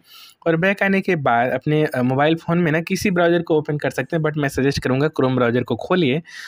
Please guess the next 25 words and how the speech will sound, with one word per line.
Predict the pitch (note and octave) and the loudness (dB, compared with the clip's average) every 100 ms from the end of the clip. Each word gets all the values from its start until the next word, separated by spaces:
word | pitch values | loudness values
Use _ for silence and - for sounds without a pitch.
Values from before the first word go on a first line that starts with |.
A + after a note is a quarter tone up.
| - - | -12 -2
और | F3 | 0
यहाँ | G3 | 2
पे | G3+ | 0
सर्च | F#3+ - G3+ G3 | -2 0 0 2
बार | E3+ E3+ | 2 2
में | F3 | 2
आपको | E3 E3 | 0 0
लिखना | C3 B2 C#3 D#3+ | 0 0 0 0
है | D#3 F#2 F#2 - _ _ _ _ - _ _ _ - | 0 -2 -6 -18 _ _ _ _ -20 _ _ _ -2
Insta, | D#3 E3+ - - A2 B2 - | 0 -2 -2 -2 -2 -2 0
आई | D3 D#3 | 2 2
एन | C#3+ C3+ | 0 0
एस | D3+ - - - - - - _ | -2 -4 -8 -10 -12 -12 -16 _
टी | D3+ - | -4 -2
ए, | B2+ G#2 A#2 - _ _ _ - _ _ - | -2 -2 -4 -8 _ _ _ -20 _ _ -2
फिर | F#3 - | -2 0
आगे | D3 C#3+ D#3+ | 0 2 0
लिखना | D#3 B2 G#2+ | 0 -2 0
है | G#2 A#2+ - | 0 -2 -2
एफ़ | A#2+ C3+ A2 - - _ _ _ _ _ _ _ - | 0 0 -2 -10 -20 _ _ _ _ _ _ _ -4
आई | C3 A#2 G#2 G#2+ | -2 0 0 0
एन | B2 C3+ G2 | -2 -2 -4
एस | G2 C3 C3+ - - - | -4 -6 -6 -12 -18 -4
टी | A#2+ - | -4 -4
ए, | - | -10